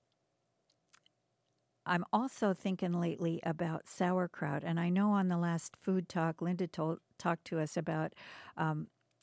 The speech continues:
a sa-, a sausage dish that she makes that Dale loves so much. And I think that s-, generally speaking, sausages and sauerkraut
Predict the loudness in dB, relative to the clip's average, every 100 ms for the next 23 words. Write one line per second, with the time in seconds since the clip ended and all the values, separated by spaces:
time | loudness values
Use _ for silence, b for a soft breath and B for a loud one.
0 | -4 -2 0 -4 -8 _ _ _ _ _
1 | _ _ _ _ _ _ -8 -4 0 0
2 | 0 -6 -12 2 4 4 2 -4 -6 -14
3 | -18 _ _ _ _ _ _ _ -20 _
4 | 0 2 4 2 -2 -2 -2 -2 0 2
5 | 0 -2 -6 -2 0 0 -4 -12 0 4
6 | 4 4 0 -2 -4 -4 -2 -2 -4 -6
7 | -10 -16 _ _ _ _ _ _ _ _
8 | -20 -4 0 0 -2 B B B B 2
9 | 4 4 0 -2 2 0 0 -12 -10 0
10 | 4 4 4 2 0 -4 -4 -4 -2 -4
11 | -4 -2 2 2 2 0 2 0 0 -2
12 | -2 0 2 4 2 0 -2 0 0 -2